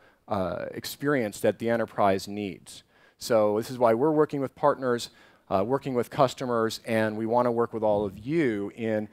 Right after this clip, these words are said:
how do we raise the production quality, how do we raise OpenStack to be that mission critical infrastructure that we all want. So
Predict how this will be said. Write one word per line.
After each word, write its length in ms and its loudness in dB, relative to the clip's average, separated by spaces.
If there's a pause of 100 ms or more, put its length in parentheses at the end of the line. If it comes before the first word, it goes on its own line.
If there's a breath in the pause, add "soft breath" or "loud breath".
(160 soft breath)
how 300 12
do 80 2
we 120 -2
raise 560 4
the 240 2
production 500 -4
quality, 320 0
how 160 2
do 80 0
we 100 -4
raise 520 2 (280 loud breath)
OpenStack 720 0
to 120 -10
be 340 -2 (160)
that 200 4
mission 300 -6
critical 640 -2
infrastructure 680 -6
that 120 -8
we 120 -8
all 140 -8
want. 300 -16 (1120 soft breath)
So 280 6